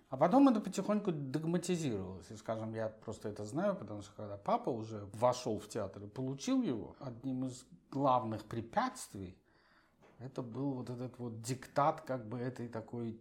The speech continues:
тюзятины. Потому что были люди, которые, э, как бы настаивали на вот этой, как, глубоко вульгаризированной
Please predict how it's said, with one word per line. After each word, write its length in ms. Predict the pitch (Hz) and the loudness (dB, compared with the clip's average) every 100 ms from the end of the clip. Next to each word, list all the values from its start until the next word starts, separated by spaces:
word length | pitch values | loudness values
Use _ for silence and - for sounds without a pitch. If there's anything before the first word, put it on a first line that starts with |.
| - | -12
тюзятины. 800 | - 117 110 113 98 90 - - | -8 -4 0 0 0 -8 -14 -18
Потому 300 | - 104 107 | -10 -6 -4
что 160 | 107 - | -6 -8
были 300 | 98 117 107 | -6 -4 -2
люди, 320 | 110 185 240 | 0 0 0
которые, 760 | 156 107 - 131 156 156 147 120 - - _ | 0 -2 -2 -2 0 0 -2 -4 -10 -20 _
э, 420 | 110 110 113 113 101 | -12 -10 -8 -10 -6
как 120 | 117 | -6
бы 80 | 107 | 0
настаивали 1120 | 110 104 - - 120 139 165 147 139 123 123 | 2 2 0 2 4 4 2 0 0 -2 -4
на 360 | 120 113 113 120 | -4 -2 -2 -2
вот 220 | 113 113 | -6 -8
этой, 320 | 123 123 117 | -8 -6 -8
как, 200 | 113 104 | -8 -12
глубоко 460 | 110 120 113 120 123 | -8 -6 -2 -2 -2
вульгаризированной 1400 | 123 127 123 120 120 120 110 127 147 139 117 113 104 101 | -2 -2 0 -2 0 -4 -4 0 4 4 4 0 -2 -4